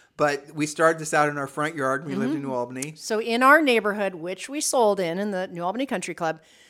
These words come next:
Speaker 2: so the first year we did it, I think we had two hundred pumpkins.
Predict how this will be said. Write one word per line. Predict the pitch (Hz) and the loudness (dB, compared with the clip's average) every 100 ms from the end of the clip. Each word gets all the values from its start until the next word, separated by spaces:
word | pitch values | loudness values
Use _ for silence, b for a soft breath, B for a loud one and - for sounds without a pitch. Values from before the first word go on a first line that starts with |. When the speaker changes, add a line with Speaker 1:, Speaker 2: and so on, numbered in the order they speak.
| b | b
Speaker 2:
so | 214 | -4
the | 208 | -4
first | 208 262 302 320 - | -2 4 4 4 0
year | 247 240 | 2 2
we | 233 | 2
did | 196 208 180 | 2 4 4
it, | 170 | 2
I | 170 | -2
think | 190 240 | -6 -4
we | 247 | -4
had | 240 202 | -4 -4
two | - 240 | -6 -8
hundred | 247 220 | -8 -8
pumpkins. | 208 185 180 180 175 | -10 -12 -12 -12 -10